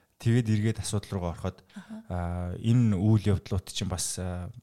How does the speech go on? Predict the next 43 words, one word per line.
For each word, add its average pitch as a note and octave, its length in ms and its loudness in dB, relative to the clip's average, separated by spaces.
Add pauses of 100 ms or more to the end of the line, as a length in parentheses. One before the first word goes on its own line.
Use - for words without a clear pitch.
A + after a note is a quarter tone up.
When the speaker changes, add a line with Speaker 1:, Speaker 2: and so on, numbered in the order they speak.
(200)
Speaker 1:
хүний G2 240 0
сэтгэл - 240 -4
санаанд F2+ 400 0 (880)
асар - 240 -4
хүн G2+ 80 6
дээр G2 160 4
нөлөөлж F2+ 320 0
байгаа. F2 160 -4
Тэгээд - 320 -4
сэтгэл - 480 -2
санаа A#2+ 320 2
хямрах G#2+ 400 0
үед G2+ 240 0
бие G#2+ 160 -2
дагаад F#2+ 320 -4
хямарч F2+ 400 -6
байгаа F2 240 -4 (640)
Speaker 2:
Мгм. G#3 100 -10 (460)
Speaker 1:
хэлбэрүүдийн F#2+ 480 -2
нэг E2 80 -2
шүү F2+ 160 -4
дээ, F2 160 -6
тэ? G2+ 160 0
Speaker 2:
Мгм. G3+ 100 -6 (220)
Speaker 1:
Тэгээд, G2 320 0
Speaker 2:
Мгм. F#2+ 80 -2
Speaker 1:
а, F2 320 -4 (380)
дараа A#2 260 2
нь A#2 80 -2
таны G#2+ 240 2
нөгөө F#2 240 0
өмнө G2 320 0 (340)
бий G#2 140 -2
болж F2+ 160 -4
исэн F#2+ 240 -4
шинж - 240 -6
тэмдгүүд F2 380 -6
аавыгаа F#2 340 0
алдсны - 240 -4
дараагаас E2 320 -6
бүр F#2 240 -2
ил-, F2+ 320 -8
илүү G2+ 480 0